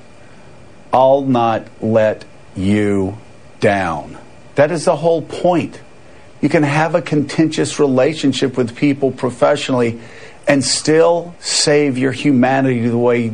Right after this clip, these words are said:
George H W Bush did for people who may go after you in the daytime. It, it just, it's,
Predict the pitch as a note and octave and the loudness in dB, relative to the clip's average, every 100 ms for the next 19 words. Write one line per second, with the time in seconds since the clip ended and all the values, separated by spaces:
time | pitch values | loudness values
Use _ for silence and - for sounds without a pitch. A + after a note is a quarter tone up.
0 | A2 - C3+ C#3+ C3+ - - C3 A#2 - | -8 -2 2 2 0 -4 -2 0 -2 -4
1 | - B2 A2+ A#2+ A2 G2 B2+ B2+ A#2+ - | 2 2 2 0 0 0 2 2 -2 -2
2 | A2 G#2 F#2+ - - - - - - - | 0 0 -2 -10 -20 -20 -20 -20 -16 -4
3 | B2+ A#2+ - D#3+ D#3 D3+ D3 D3 - - | -4 -4 -2 -2 2 2 2 0 -10 -20
4 | - - - - - - - E3+ F3 F#3+ | -20 -20 -20 -20 -20 -10 -4 0 2 2
5 | F#3+ F#3 F3+ G3 - B2 A2 G2+ F2+ F2+ | 2 2 2 -2 -4 -2 0 0 -2 -2
6 | F#2+ F2+ F2 G2 D#2+ C#2 - - - - | -2 -2 -4 -6 -6 -8 -14 -18 -20 -20
7 | - - - - C3 C3 D3 D#3+ C#3+ - | -20 -20 -18 -2 -2 0 -2 -2 -6 -2
8 | C3+ D3 C#3 - - | -2 -2 -4 -8 -8